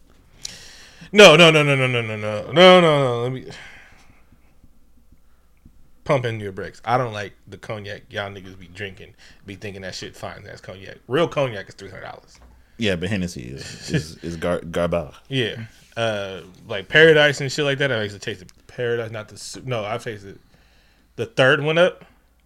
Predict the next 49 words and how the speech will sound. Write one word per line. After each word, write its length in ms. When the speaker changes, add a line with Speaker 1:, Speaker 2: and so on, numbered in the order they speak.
Speaker 1:
I 80
haven't 160
tasted 260
the 80
super 380
rich 180
shit 320
with 100
the 60
three 140
hundred 120
dollar 200
bottle. 340
I 80
taste 240
that 120
shit. 140
Nigga, 280
real 240
cognac 420
is 100
real 120
cognac. 440
And 240
even 260
if 100
I 100
didn't 280
like 220
it, 140
I'd 200
still 240
swirl 260
that 120
shit 180
around, 320
bro, 180
because 220
it's 80
three 140
hundred 160
dollars 240
and 80
shit 140
like 160
that. 160
That's 340
V 300
S, 400